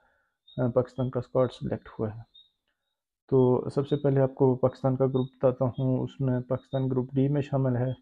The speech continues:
और इसमें ग्रुप डी में पाकिस्तान के अलावा जापान की team है, बहरीन की team है और फ़लस्तीन की team है। group डी में चार teams शामिल हैं। तो ग्रुप डी के जो मैचेस हैं वो बहरीन में खेले जाएंगे।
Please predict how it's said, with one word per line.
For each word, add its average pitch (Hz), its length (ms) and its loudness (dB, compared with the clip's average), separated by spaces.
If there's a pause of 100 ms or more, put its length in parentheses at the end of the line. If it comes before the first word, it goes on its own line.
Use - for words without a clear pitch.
(760)
और 147 100 -2
इसमें 135 640 0
ग्रुप 127 160 0
डी 135 140 2
में 131 200 2
पाकिस्तान 131 420 -2
के 131 100 2
अलावा 127 440 4 (840)
जापान 131 580 2
की 135 120 0
team 131 220 0
है, 127 120 0
बहरीन 135 480 2
की 131 120 -4
team 131 260 0
है 123 220 -2 (520)
और 135 80 2
फ़लस्तीन 123 500 -2
की 117 140 -8
team 107 220 -8
है। 104 180 -12 (400)
group 131 180 -2
डी 131 160 -2
में 127 200 0
चार 127 260 4
teams 131 280 -4
शामिल 135 340 -4
हैं। 170 280 -6 (800)
तो 123 260 2
ग्रुप 135 280 0
डी 147 140 6
के 156 100 4
जो 151 120 2
मैचेस 139 540 2
हैं 170 80 -2
वो 151 140 -2
बहरीन 143 380 0
में 151 140 -2
खेले 135 260 0
जाएंगे। 135 400 0